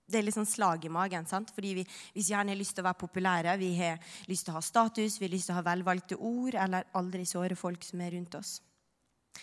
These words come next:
Det var en mann fra England som underviste på den bibelskolen jeg gikk i fjor, ehm, som kom med et spørsmål til oss. «Kan stolthet være årsaken til all synd som vi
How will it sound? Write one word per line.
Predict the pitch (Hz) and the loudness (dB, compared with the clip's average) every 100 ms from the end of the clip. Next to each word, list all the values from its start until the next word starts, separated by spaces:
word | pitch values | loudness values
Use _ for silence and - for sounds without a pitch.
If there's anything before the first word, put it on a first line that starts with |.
| - - | -16 -8
Det | 214 214 | 0 6
var | 208 | 6
en | 208 | 6
mann | 208 233 | 0 0
fra | 226 - | -2 0
England | 214 170 175 269 | 0 2 0 0
som | 220 208 | -2 -2
underviste | 214 208 - 180 | 0 -2 -4 -2
på | |
den | 185 175 175 | 0 0 -2
bibelskolen | 160 170 - 170 | -4 -6 -6 -6
jeg | 175 | -6
gikk | 180 170 | -6 -6
i | 180 | -4
fjor, | 254 - - | -4 -6 -2
ehm, | 190 180 180 175 175 - - | 2 2 0 -4 -8 -14 -6
som | 202 190 | -4 0
kom | 196 | 0
med | 175 | 0
et | - | -2
spørsmål | - 180 160 165 | -4 -4 -6 -6
til | 170 156 | -6 -4
oss. | - - - - - | -6 -8 -14 -20 -10
«Kan | - 208 | -2 0
stolthet | - - 247 180 - - 185 - 180 | 0 0 -2 -2 -4 -4 -4 -4 -6
være | 180 190 - 185 | -4 -6 -6 -6
årsaken | 180 208 - 208 - 165 196 - | -4 -4 -4 -6 -6 -12 -10 -6
til | 190 202 185 | -4 -4 -6
all | 190 | -4
synd | 185 208 262 - _ - | -4 -6 -8 -18 _ -8
som | 202 | -4
vi | 190 | -2